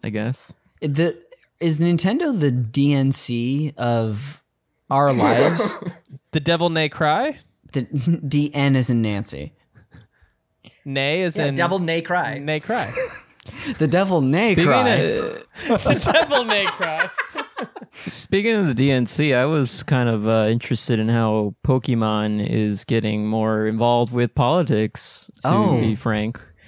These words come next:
Speaker 1: They, they announced that Pokemon Go expansion update called Pokemon Go Vote.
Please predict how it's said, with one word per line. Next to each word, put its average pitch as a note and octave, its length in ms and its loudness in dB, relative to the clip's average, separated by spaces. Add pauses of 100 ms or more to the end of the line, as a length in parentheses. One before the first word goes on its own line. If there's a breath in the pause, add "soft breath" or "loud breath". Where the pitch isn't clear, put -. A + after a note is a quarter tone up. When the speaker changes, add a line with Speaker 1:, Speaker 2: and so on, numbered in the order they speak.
(680 soft breath)
Speaker 1:
They, A#2 220 0
they - 300 -2
announced A#2+ 420 0
that B2 360 2 (1080)
Pokemon B2 640 0
Go B2+ 340 4
expansion B2 880 -2
update A2+ 600 -4 (340)
called A2+ 260 -2
Pokemon A#2 460 0
Go A#2 180 4
Vote. A2+ 440 2